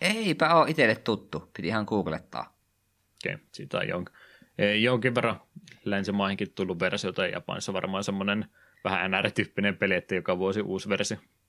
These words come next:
Speaker 1: Se on
Speaker 2: uudella
Speaker 1: siltä,
Speaker 2: rosterilla.
Speaker 1: no siltä vaikuttaa, on nimittäin melkoinen lista tää sarjan pelejä.
Speaker 2: Mm.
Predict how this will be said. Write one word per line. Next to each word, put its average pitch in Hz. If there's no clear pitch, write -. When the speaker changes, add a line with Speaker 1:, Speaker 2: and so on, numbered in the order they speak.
Speaker 1:
Se 135
on 127
Speaker 2:
uudella 104
Speaker 1:
siltä, 101
Speaker 2:
rosterilla. 101
Speaker 1:
no 123
siltä 165
vaikuttaa, 113
on 113
nimittäin 117
melkoinen 107
lista 95
tää 85
sarjan 82
pelejä. 78
Speaker 2:
Mm. 170